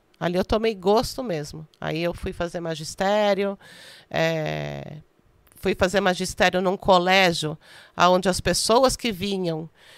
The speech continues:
de colégio público tinham a vaga garantida. Pessoas que vinham de colégio particular tinham que esperar as desistências.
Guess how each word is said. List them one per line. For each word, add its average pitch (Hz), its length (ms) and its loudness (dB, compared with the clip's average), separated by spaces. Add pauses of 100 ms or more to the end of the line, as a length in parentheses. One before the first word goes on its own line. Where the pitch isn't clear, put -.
(160)
de 165 360 -2
colégio 185 500 4
público 196 840 -2 (220)
tinham 202 320 0
a 202 60 6
vaga 202 280 4
garantida. 190 760 -2
Pessoas 240 420 0
que 262 120 -4
vinham 208 280 0
de - 80 -10
colégio 180 360 2
particular 220 800 4
tinham 202 260 -4
que - 140 -8
esperar 202 440 0
as 202 120 0
desistências. 180 1000 -6